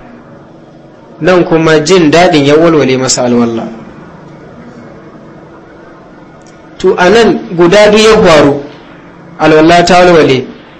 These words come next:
balle in sun haɗu su nawa? Su biyu. Ya yi niyyar jin daɗin kuma ya jiya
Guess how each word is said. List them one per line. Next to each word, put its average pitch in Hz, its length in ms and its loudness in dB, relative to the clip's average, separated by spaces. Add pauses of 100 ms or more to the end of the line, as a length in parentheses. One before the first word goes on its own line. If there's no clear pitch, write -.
balle 160 260 0 (280)
in 220 60 2
sun 220 260 2
haɗu 175 180 0
su 175 200 -2
nawa? 151 240 0 (920)
Su 156 280 -2
biyu. 139 220 -2 (640)
Ya 185 360 2
yi 208 260 4
niyyar 220 480 2
jin 180 300 0
daɗin 185 580 0
kuma 147 220 0
ya 147 300 2
jiya 139 340 -2